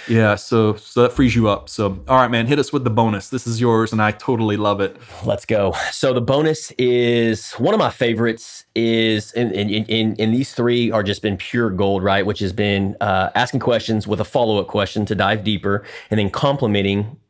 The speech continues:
Speaker 2: uh, complimenting them and finding something about them that,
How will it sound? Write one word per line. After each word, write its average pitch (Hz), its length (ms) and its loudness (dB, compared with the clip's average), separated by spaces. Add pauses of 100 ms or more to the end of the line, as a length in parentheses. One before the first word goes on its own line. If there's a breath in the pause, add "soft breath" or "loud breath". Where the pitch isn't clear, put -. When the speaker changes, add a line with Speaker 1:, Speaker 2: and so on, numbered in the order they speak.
(140)
Speaker 2:
uh, 101 200 0
complimenting 107 640 0
them 101 300 0 (240 loud breath)
and 101 120 -2
finding 113 300 2
something 113 300 0
about 113 300 0
them 101 260 0
that, 95 420 -2